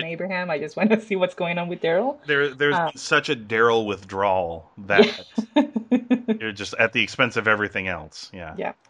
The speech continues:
Speaker 2: But I did like that scene where Abraham finds the rocket launcher and,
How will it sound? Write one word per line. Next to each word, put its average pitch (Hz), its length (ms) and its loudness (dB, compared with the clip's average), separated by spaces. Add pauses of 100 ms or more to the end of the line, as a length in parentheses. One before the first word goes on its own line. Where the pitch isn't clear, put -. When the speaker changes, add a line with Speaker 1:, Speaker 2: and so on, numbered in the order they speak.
Speaker 2:
But 226 140 8
I 233 80 8
did 285 280 -4
like 196 340 -2
that 165 220 -4
scene 170 400 -12
where 156 340 0
Abraham 165 580 -6
finds 151 300 -6
the 143 440 -4 (340)
rocket 180 260 2
launcher 175 600 -2
and, 147 340 -2